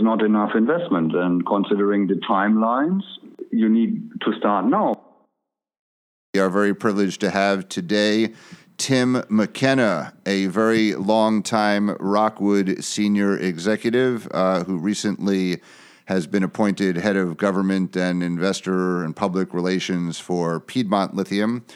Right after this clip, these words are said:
Speaker 2: after, uh, an eighteen-month stint in a similar role at Lithium X. Welcome, Tim.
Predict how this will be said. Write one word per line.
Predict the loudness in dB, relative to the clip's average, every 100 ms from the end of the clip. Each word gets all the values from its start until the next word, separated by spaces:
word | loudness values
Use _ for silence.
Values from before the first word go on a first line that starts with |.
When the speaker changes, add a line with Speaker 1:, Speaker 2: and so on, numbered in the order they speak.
| -20 -20 -8
Speaker 2:
after, | -2 -2 -2 -2 0 0
uh, | 0
an | 0 -2
eighteen-month | -2 -2 -2 0 0 -2
stint | -8 -4 -2 -2 -4 -2
in | -2 -2
a | -2 -4
similar | -2 0 2 2
role | 2 2 2 0 -2 -16 -18 -4
at | -2 -2 -4
Lithium | -2 -2 -2 -4 -2 -4 -8 _
X. | -6 -6 -8 -10 -10 -12 _ _ _ -12
Welcome, | 0 0 2 2 2 2 -2 -6 _ -12
Tim. | -2 0 2 0 -6